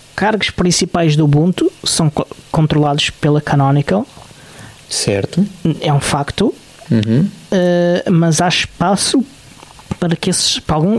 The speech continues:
Speaker 1: ou pelo menos alguns desses cargos, possam ser desempenhados por pessoas da comunidade.
Speaker 2: Aí sim, estamos de
Speaker 1: Ah.
Speaker 2: acordo. Aliás, acontece com muita frequência. Eh, até é desejável que isso aconteça, ou seja, que haja uma
Speaker 1: Não, não.
Speaker 2: parte de pessoas da Canonical, uma parte fora da Canonical, ok? De pessoas da
Speaker 1: E não
Speaker 2: comunidade.
Speaker 1: só, e não só, não,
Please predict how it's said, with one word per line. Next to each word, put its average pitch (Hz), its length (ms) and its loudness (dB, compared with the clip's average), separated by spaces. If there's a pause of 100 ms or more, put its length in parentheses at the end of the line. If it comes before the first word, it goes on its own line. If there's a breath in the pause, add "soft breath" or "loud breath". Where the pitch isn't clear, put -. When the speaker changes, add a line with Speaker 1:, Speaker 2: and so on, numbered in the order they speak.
Speaker 1:
ou 156 80 0
pelo 180 200 0
menos 180 200 2
alguns 160 320 2
desses 160 240 0
cargos, 190 480 -2 (140)
possam 180 300 0
ser - 180 0
desempenhados 165 480 0
por - 160 -2
pessoas 156 320 0
da 147 100 -2
comunidade. 147 540 2 (1160 loud breath)
Speaker 2:
Aí 135 180 0
sim, 151 180 0
estamos 156 220 2
de 151 60 2
Speaker 1:
Ah. 151 80 2
Speaker 2:
acordo. 113 180 2
Aliás, 104 200 2
acontece 104 360 -2
com 123 80 -2
muita 117 200 0
frequência. 110 540 -4 (720)
Eh, 107 380 2
até 147 220 -2
é 135 80 2
desejável 127 480 2
que 156 100 -6
isso 143 140 0
aconteça, 156 380 -2
ou - 40 -6
seja, 107 200 -2
que 113 140 -6
haja 113 200 0
uma 247 100 2
Speaker 1:
Não, 233 60 0
não. 233 100 0
Speaker 2:
parte - 140 -2
de - 60 -12
pessoas 110 200 0
da 107 60 -2
Canonical, 143 480 -2
uma 131 60 0
parte 143 260 -6
fora 135 260 -2
da 123 80 0
Canonical, 104 600 0
ok? 104 260 -2
De 104 60 -4
pessoas 110 320 -2
da 123 100 -2
Speaker 1:
E 190 100 2
não 202 100 2
Speaker 2:
comunidade. - 120 0
Speaker 1:
só, 185 220 -2 (520)
e 202 100 0
não 220 120 2
só, 202 280 0
não, 175 160 0